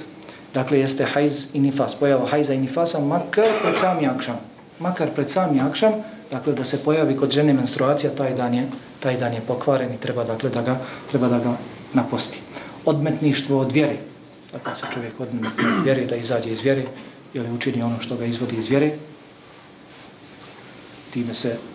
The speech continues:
jeli, poništava i taj njegov post. Šta neće pokvariti post? Šta neće pokvariti post? Dakle, da čovjek ospan-, osvane džunub,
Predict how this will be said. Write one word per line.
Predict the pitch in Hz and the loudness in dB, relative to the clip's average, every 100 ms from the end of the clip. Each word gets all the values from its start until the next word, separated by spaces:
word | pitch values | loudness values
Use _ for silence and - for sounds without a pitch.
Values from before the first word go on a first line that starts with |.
| - | -8
jeli, | 123 110 | -4 -2
poništava | 113 117 113 127 113 | 0 0 0 2 2
i | 110 | 0
taj | 113 110 | 0 0
njegov | 110 113 113 - - - | 0 0 -2 -4 -14 -10
post. | 107 - - - - - - - - - - - - | -8 -6 -8 -10 -14 -14 -14 -14 -14 -14 -14 -12 -4
Šta | - 160 | 0 2
neće | 175 165 156 | 2 0 0
pokvariti | 151 143 135 135 | 0 2 0 -2
post? | 131 120 - - - - - - - - | -6 -8 -8 -12 -18 -20 -20 -20 -20 -18
Šta | - 143 | -2 2
neće | 151 - | 2 2
pokvariti | 120 131 123 120 - | -2 -2 -2 -2 -4
post? | 123 107 - | -8 -6 -2
Dakle, | 131 160 | 0 2
da | 127 | 0
čovjek | - 147 139 | 2 2 2
ospan-, | 139 127 147 139 - | 0 0 0 0 2
osvane | 151 - 151 139 | 0 2 4 4
džunub, | 135 156 135 | 4 4 4